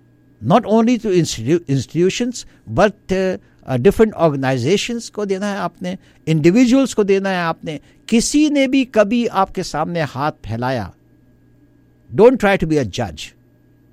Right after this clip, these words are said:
आपके जेब में जो भी है उसमें से थोड़ा सा हिस्सा उस बंदे को या बंदी को दे दें आप। साहब, अ,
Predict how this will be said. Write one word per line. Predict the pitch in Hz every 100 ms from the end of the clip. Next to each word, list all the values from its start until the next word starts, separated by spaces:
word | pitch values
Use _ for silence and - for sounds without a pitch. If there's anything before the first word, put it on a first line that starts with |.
| _ _ _ _ _ _ _ _ _ _ _ _ -
आपके | 131 175 -
जेब | 165 151 180
में | 190
जो | 160 190
भी | 196
है | 214
उसमें | 202 170
से | -
थोड़ा | 160 - - 277 262
सा | 214
हिस्सा | 170 - - 156 _ _ _
उस | 170 123
बंदे | 117 123 131
को | 127
या | 139 120
बंदी | 98 101
को | 110 101
दे | 90
दें | 82 -
आप। | - - - - - - - - - _ - - _ - _ _ _ _ _ _ _ _ _ _ _ _ _ _ _ -
साहब, | 208 214 185
अ, | 202 190 175 165 -